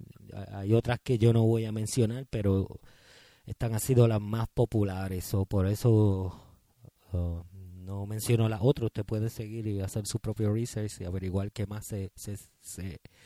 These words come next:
se sacó en estos tiempos, pero acordado con la tabla, estos son los más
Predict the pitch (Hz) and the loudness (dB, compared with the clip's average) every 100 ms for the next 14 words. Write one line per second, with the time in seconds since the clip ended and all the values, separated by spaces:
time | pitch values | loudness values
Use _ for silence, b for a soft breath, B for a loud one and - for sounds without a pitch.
0 | b b b b b b b b b - | b b b b b b b b b -4
1 | 127 - 113 - 135 117 117 117 110 - | -2 -2 -2 2 2 0 -6 -6 -6 0
2 | 123 - 113 104 110 104 98 95 92 78 | 0 2 -2 -2 -2 0 2 2 0 -2
3 | - - - _ B 85 104 - 110 110 | -14 -20 -20 _ B -12 -2 4 6 6
4 | 123 135 147 156 170 170 143 - 120 127 | 6 8 6 4 4 4 4 4 6 8
5 | 123 117 107 110 127 135 - - | 8 6 4 -2 0 2 0 -8